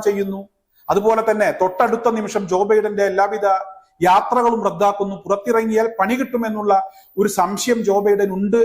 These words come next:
എന്ന വാർത്തകളാണ് പ്രചരിക്കുന്നത്. അതേസമയം ഇസ്രായേൽ ഇക്കാര്യത്തിൽ മൗനം പാലിച്ചിരിക്കുകയാണ്. നേരത്തെ എന്ത് വില കൊടുത്തും ഇറാനെ തിരിച്ചടിക്കും എന്ന് ഇസ്രായേൽ പറഞ്ഞിരുന്നു. ഇസ്രായേലിന് കാര്യമായ രീതിയിൽ ഇറാനെ ഒന്നും ചെയ്യാൻ കഴിഞ്ഞിരുന്നില്ല.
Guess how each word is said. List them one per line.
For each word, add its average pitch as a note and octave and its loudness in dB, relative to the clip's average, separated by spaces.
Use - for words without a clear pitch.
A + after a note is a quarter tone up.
എന്ന F#3+ -4
വാർത്തകളാണ് E3+ -2
പ്രചരിക്കുന്നത്. C3 -10
അതേസമയം G#3 2
ഇസ്രായേൽ A3 2
ഇക്കാര്യത്തിൽ G#3+ 0
മൗനം G#3 0
പാലിച്ചിരിക്കുകയാണ്. C#3 -6
നേരത്തെ A#3 2
എന്ത് A3 0
വില A#3+ 2
കൊടുത്തും A#3+ 0
ഇറാനെ A3 0
തിരിച്ചടിക്കും A3 -4
എന്ന് G3+ -6
ഇസ്രായേൽ G3 0
പറഞ്ഞിരുന്നു. D#3 -6
ഇസ്രായേലിന് B3 2
കാര്യമായ B3 4
രീതിയിൽ A3+ 0
ഇറാനെ A3 2
ഒന്നും G3+ -4
ചെയ്യാൻ F#3 0
കഴിഞ്ഞിരുന്നില്ല. D3 -6